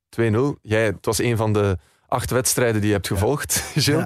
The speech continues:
Speaker 2: Ja, een van de
Speaker 1: Eh, welke indruk, eh, gaf Man City daar dan? En, en hoe komt het dan toch dat P S G die wedstrijd wint?
Speaker 2: Ah, ik heb, ja, Messi ten eerste. Ik denk dat dat iets is waar
Speaker 1: Geniale goal, toch?
Speaker 2: Ja, we kunnen er niet onderuit, hè.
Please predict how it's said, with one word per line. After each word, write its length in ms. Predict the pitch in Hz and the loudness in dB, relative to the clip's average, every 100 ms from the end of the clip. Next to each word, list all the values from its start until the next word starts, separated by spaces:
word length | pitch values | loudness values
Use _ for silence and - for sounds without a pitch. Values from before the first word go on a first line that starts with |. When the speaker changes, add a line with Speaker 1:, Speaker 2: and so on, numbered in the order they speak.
| - | -4
Speaker 2:
Ja, 100 | 113 | -4
een 60 | 113 | -2
van 120 | 110 | 0
de 60 | 120 | 0
Speaker 1:
Eh, 140 | 123 | 2
welke 220 | 127 143 | 2 0
indruk, 440 | - 170 165 156 - | 0 2 2 0 0
eh, 580 | 151 139 117 117 - 107 | 2 2 2 0 0 0
gaf 260 | 131 - | -2 0
Man 180 | 143 127 | 0 0
City 360 | - 135 131 120 | 0 0 0 0
daar 300 | 113 113 135 | 2 0 0
dan? 180 | 143 143 | 0 0
En, 180 | 127 | 0
en 100 | 110 | 0
hoe 100 | 120 | -2
komt 180 | 113 127 | 0 -2
het 100 | 120 | 0
dan 220 | 120 113 - _ - | 0 -2 -4 _ -4
toch 200 | 156 139 | -2 0
dat 200 | 123 104 | -2 0
P 60 | 120 107 | 0 0
S 80 | 98 | 0
G 80 | 104 | 0
die 100 | 101 | 0
wedstrijd 380 | 101 - 98 | -2 -2 -2
wint? 180 | 135 147 | -4 -4
Speaker 2:
Ah, 160 | 143 127 | -2 -2
ik 120 | 117 | -2
heb, 120 | 131 80 - - | -4 -6 -16 -10
ja, 280 | 101 107 101 - | -4 -2 -2 -6
Messi 440 | - 107 - 131 127 _ | -16 -14 -8 -8 -8 _
ten 160 | 117 | -12
eerste. 320 | 101 120 - 127 123 - _ | -8 -8 -6 -8 -10 -18 _
Ik 100 | 104 | -20
denk 180 | 98 98 | -18 -16
dat 160 | 98 - | -14 -8
dat 240 | 98 90 _ | -8 -8 _
iets 240 | _ 98 - | _ -16 -12
is 120 | 107 | -4
waar 120 | 110 | -2
Speaker 1:
Geniale 340 | 117 107 101 98 | 0 2 2 2
goal, 180 | 98 | 0
toch? 160 | 98 101 | 0 -2
Speaker 2:
Ja, 180 | 98 87 | -4 -12
we 60 | 90 | -18
kunnen 220 | - 98 95 | -16 -10 -8
er 60 | |
niet 160 | 92 95 | -6 -4
onderuit, 440 | 95 90 90 95 | -2 -2 -4 -8
hè. 80 | 101 | -10